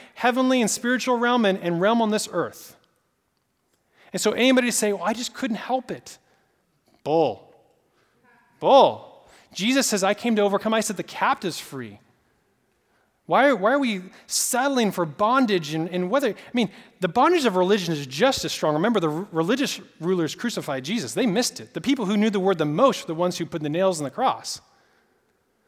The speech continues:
So, so don't, don't, like, get me confused here that we need to study the Bible more. You know, it's, it's not about that.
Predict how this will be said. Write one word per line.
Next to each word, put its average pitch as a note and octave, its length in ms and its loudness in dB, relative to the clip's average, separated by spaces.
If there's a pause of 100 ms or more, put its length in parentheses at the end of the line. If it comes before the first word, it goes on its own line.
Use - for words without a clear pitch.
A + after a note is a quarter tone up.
(140)
So, F3+ 120 -4
so F#3+ 180 -2
don't, A3+ 260 6
don't, B3 220 4
like, G3 380 0
get G#3 140 0
me A#3 100 2
confused A3+ 480 -2
here G#3 100 0
that F3 140 4
we F#3+ 100 2
need G#3 80 2
to F3+ 140 0 (200)
study - 460 -2
the G3 120 -4
Bible F3 420 -2
more. D#3 400 0
You E3 100 0
know, D#3 140 2
it's, D3 140 -4
it's - 180 -6
not G#3 280 0
about E3+ 340 0
that. E3+ 420 -4